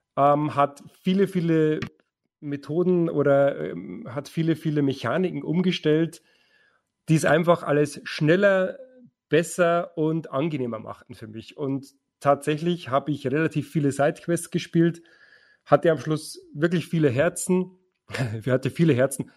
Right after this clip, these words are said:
nicht nur Herzen für das Spiel übrig, sondern ich habe auch viele, viele Herzen, äh, gesammelt, viele,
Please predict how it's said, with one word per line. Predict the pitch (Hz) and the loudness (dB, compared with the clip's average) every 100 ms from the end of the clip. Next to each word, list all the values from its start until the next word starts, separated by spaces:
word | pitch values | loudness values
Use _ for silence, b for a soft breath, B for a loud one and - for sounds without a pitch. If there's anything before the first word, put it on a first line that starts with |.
| _ | _
nicht | 147 | 0
nur | 127 | 2
Herzen | 120 120 113 | 2 0 -4
für | |
das | 110 - | -6 -2
Spiel | 165 170 | 0 2
übrig, | 139 151 156 | 0 -2 -2
sondern | 117 113 | -4 -6
ich | 120 | -6
habe | 113 | -6
auch | 107 | -6
viele, | 135 127 113 - | -2 -2 -2 -2
viele | 147 131 107 - _ | 2 2 0 -6 _
Herzen, | 127 135 - 127 123 | 2 2 0 -2 0
äh, | - 123 127 | -2 -6 -6
gesammelt, | 120 123 123 151 170 165 147 | -4 0 2 4 4 2 0
viele, | 156 143 139 135 | -2 2 2 0